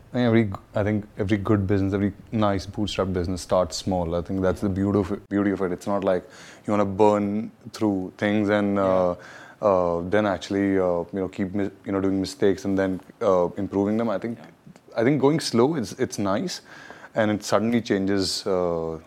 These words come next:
Speaker 1: things
Speaker 2: Yeah,
Speaker 1: for you. I
Speaker 2: yeah.
Speaker 1: think that's what, um, maybe housing
Speaker 2: Yeah,
Speaker 1: is
Speaker 2: yeah.
Speaker 1: and
Speaker 2: There's
Speaker 1: rest
Speaker 2: that
Speaker 1: is
Speaker 2: one moment
Speaker 1: history.
Speaker 2: you realize that
Speaker 1: Yeah.
Speaker 2: this is something we could do and we've been
Speaker 1: Yeah.
Speaker 2: doing, so let's just go
Speaker 1: Nice,
Speaker 2: for
Speaker 1: nice,
Speaker 2: it. Yeah.
Speaker 1: nice. So, you know, housing is something that you did, and it obviously received that, uh, uh,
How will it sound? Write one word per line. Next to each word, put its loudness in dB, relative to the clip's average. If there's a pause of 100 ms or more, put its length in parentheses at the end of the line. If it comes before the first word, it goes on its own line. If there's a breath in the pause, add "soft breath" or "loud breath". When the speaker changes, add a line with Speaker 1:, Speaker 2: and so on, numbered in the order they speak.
(140)
Speaker 1:
things 2
Speaker 2:
Yeah, 8
Speaker 1:
for 2
you. 2
I 2
Speaker 2:
yeah. 4 (200)
Speaker 1:
think -4
that's 2
what, 0 (200)
um, -8
maybe -2
housing 0
Speaker 2:
Yeah, 6 (140)
Speaker 1:
is 8
Speaker 2:
yeah. 6
Speaker 1:
and 4
Speaker 2:
There's 2
Speaker 1:
rest 10
Speaker 2:
that 6
Speaker 1:
is 2
Speaker 2:
one 8
moment 8
Speaker 1:
history. 6
Speaker 2:
you 6
realize 4
that 2
Speaker 1:
Yeah. 0
Speaker 2:
this 2
is -4
something 0
we 2
could 2
do 2
and -2
we've 0
been 4
Speaker 1:
Yeah. 2
Speaker 2:
doing, 0
so -6
let's -2
just -6 (360)
go 2
Speaker 1:
Nice, 2
Speaker 2:
for 0
Speaker 1:
nice, 0
Speaker 2:
it. -10
Yeah. -4
Speaker 1:
nice. -4 (340 loud breath)
So, 2 (200)
you 2
know, 4
housing 4
is 0
something 0
that 2 (140)
you 0
did, 2
and -4
it -4
obviously -2 (120)
received -4
that, -2 (240)
uh, -4 (560 loud breath)
uh, 0